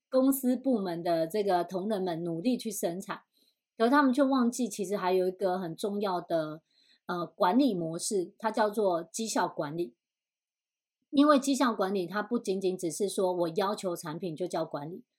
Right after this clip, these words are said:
而是说，那我在要求产品的过程当中，当每个人的表现好跟坏，那我会不会因为，因应他们的表现好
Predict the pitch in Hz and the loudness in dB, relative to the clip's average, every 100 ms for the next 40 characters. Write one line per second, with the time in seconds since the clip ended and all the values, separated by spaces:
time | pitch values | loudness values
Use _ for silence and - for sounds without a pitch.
0 | _ _ _ 214 220 285 285 269 254 247 | _ _ _ 0 2 2 2 2 4 4
1 | 233 180 165 214 202 214 233 214 175 185 | 2 0 -2 -2 0 0 0 -4 -6 -6
2 | 190 185 160 147 196 170 175 175 185 175 | -6 -6 -6 -4 -4 -4 -6 -8 -6 -8
3 | 175 _ _ _ - 240 247 190 185 165 | -8 _ _ _ 0 2 2 2 -4 -4
4 | 165 - 175 147 156 202 175 170 143 202 | -4 -6 -4 -6 -4 -6 -4 -8 -4 -4
5 | 233 - 220 - _ _ - 277 208 170 | -4 -2 -2 -4 _ _ -2 2 2 0
6 | 240 226 240 240 247 214 185 - 277 269 | 2 2 2 4 4 2 -2 0 2 4
7 | 294 220 240 226 196 - 170 151 220 190 | 4 2 0 0 0 -2 -4 -4 -6 -6
8 | - - | -8 -8